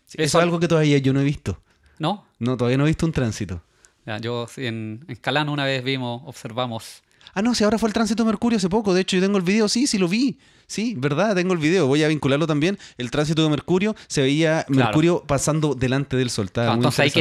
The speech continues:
Speaker 1: interesante.
Speaker 2: muy claro lo que es el método.
Speaker 1: Exactamente.
Speaker 2: Lo que pasa al observar las estrellas que no,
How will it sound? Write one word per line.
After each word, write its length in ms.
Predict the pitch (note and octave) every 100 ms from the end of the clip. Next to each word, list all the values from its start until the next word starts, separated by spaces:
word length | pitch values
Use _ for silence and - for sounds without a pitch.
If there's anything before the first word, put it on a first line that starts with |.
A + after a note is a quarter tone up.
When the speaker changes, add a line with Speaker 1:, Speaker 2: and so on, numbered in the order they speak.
| D#3
Speaker 1:
interesante. 60 | D3+
Speaker 2:
muy 120 | F3
claro 580 | - F3 F#3 F#3 F3 E3+
lo 100 | D#3
que 240 | F3 E3
es 20 |
el 80 | D#3+
método. 240 | F3+ A#2+ A#2+
Speaker 1:
Exactamente. 540 | B2+ - G#2 D#2 - -
Speaker 2:
Lo 60 |
que 20 | D3
pasa 220 | E3+ E3+
al 100 | D#3+
observar 400 | D#3 - C3+ F3
las 140 | F3+
estrellas 320 | - F3+ G3
que 120 | -
no, 120 | E3